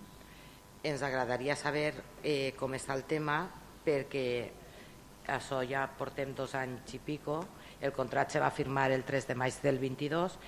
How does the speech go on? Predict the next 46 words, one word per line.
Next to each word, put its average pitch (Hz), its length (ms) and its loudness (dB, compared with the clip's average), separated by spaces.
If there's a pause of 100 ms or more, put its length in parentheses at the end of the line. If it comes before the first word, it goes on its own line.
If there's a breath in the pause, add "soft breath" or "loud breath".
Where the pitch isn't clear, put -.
(240 loud breath)
i 156 80 0
tenien 139 380 0
dos 131 180 0
mesos 135 300 -2
per 139 160 0
a 131 80 4
la 131 140 2
primera 135 280 0
fase, 165 320 2
tres 143 220 -4
per 127 160 2
a 123 80 4
la 120 100 4
segona, 160 460 2
tres 135 180 -2
per 127 160 2
a 123 80 4
la 127 140 2
tercera 160 460 2 (400 loud breath)
i 156 100 6
dos 135 160 6
per 127 160 2
a 123 80 4
la 117 160 2
quarta, 120 260 0
és 117 80 0
a 123 60 2
dir, 117 160 0
en 117 100 -2
total 123 300 0
deu 127 140 0
mesos. 117 420 -6 (520 loud breath)
Se 147 100 4
deuria 135 300 4
haver 131 160 4
entregat, 143 640 2 (160)
eh, 135 340 2
sumant 151 380 2 (100)
el 131 160 2
tres 139 240 2
de 147 80 2
març 143 300 4
del 143 160 6
dos 135 180 2
mil 135 240 2
vint-i-tres, 139 800 0